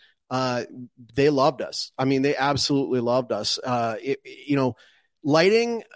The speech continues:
it's funny 'cause in, in music, sorry, in movies, um, I don't think a lot of people truly believe how, or tr-, truly, uh, recognize how much lighting makes a difference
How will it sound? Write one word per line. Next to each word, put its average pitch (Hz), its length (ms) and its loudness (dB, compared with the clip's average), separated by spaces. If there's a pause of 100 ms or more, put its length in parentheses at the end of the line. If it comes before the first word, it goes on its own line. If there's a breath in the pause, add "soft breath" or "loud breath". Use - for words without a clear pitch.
(360)
it's 175 160 -4
funny 233 260 -2
'cause 180 200 0
in, 185 140 0
in 165 260 0
music, 165 680 0
sorry, 165 220 0
in 143 80 2
movies, 135 640 0 (580)
um, 135 520 -2 (1600)
I 156 120 -4
don't 226 200 0
think 226 200 0
a 196 40 2
lot 180 180 2
of 180 80 -2
people 185 280 -2
truly 180 360 -4
believe 143 380 -4
how, 139 440 -4
or 143 180 0
tr-, 165 200 -4
truly, 170 560 -2
uh, 113 440 -4 (420)
recognize 139 720 -2
how 131 180 -2
much 127 520 -2 (400)
lighting 131 380 0
makes 160 220 -2
a 165 60 -4
difference 165 600 -8